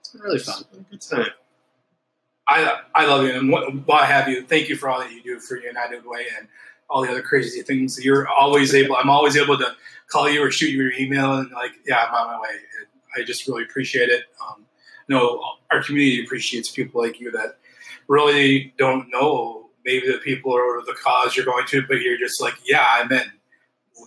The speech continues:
Speaker 3: And they, you do a very good job of doing a lot of things for a lot of people. And, um, I just, I know a lot of people appreciate it. So
Speaker 1: Thank you.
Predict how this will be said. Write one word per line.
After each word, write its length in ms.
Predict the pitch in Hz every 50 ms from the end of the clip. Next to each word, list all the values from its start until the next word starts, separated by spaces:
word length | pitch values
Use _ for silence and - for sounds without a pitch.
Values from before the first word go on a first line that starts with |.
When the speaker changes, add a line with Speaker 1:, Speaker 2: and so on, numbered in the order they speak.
| - - 135
Speaker 3:
And 340 | 127 123 120 120 120 120 120
they, 200 | 117 117 117 117 - _
you 140 | - 127 123
do 180 | 127 123 120 113
a 40 | 113
very 220 | 123 123 123 123
good 120 | 123 120 -
job 300 | - 127 117 113 117 117
of 100 | 110 -
doing 200 | - 120 117 113 -
a 40 | 117
lot 180 | 117 117 117
of 60 | 117 -
things 180 | 123 117 113
for 120 | - - -
a 40 | -
lot 120 | - 123
of 60 | - -
people. 320 | - 156 - - 160 165
And, 100 | - - _ - - - - - - - _ _ _
um, 200 | - - - _ _ _ _ _ _ _ _ _ -
I 80 | - - - - -
just, 320 | - - - - - - _ _ - -
I 80 | 131
know 200 | 127 120 117 117
a 20 | 120
lot 160 | 117 110 110
of 40 | 107 -
people 160 | 110 101 -
appreciate 400 | _ - - 104 104 - - -
it. 160 | - - - -
So 280 | - - - - 494 _ _ _ _ _ _ _ _ _ _ _ _ _ _ _ _
Speaker 1:
Thank 180 | - 92 101 -
you. 180 | 123 107 101